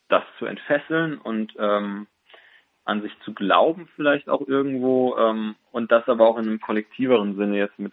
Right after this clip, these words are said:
allen Menschen. Das ist jetzt nicht nur, ah, ich mit meinem Gefühl, sondern das zu teilen und irgendwie, genau, aus seinem Kern raus, aber auch die Brücke zu schlagen zu anderen Menschen und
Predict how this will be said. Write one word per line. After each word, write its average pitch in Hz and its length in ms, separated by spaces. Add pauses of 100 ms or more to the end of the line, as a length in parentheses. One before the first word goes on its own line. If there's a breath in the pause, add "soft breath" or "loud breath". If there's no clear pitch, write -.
allen 104 320
Menschen. 92 520
Das - 160
ist 104 100
jetzt 104 160
nicht 101 160
nur, 92 220
ah, 87 180
ich 95 160
mit 98 140
meinem 95 220
Gefühl, 127 280
sondern 110 300 (460 loud breath)
das 120 100 (100)
zu 123 80
teilen 120 640
und 110 140
irgendwie, 107 640 (160)
genau, 101 260
aus 107 240 (380)
seinem 117 380
Kern 113 400
raus, 107 380 (180)
aber 98 220
auch 101 140
die 104 100
Brücke 107 280
zu - 120
schlagen 101 520
zu 101 260
anderen 113 320
Menschen 101 640
und 95 200